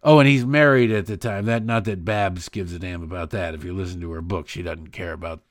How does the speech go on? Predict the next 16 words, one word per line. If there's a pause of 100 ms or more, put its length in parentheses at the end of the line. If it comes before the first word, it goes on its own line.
(160)
that
sort
of
thing. (1800)
So,
uh,
like,
okay, (100)
um, (360)
that's
kinda
messed
up,
don't
you
think?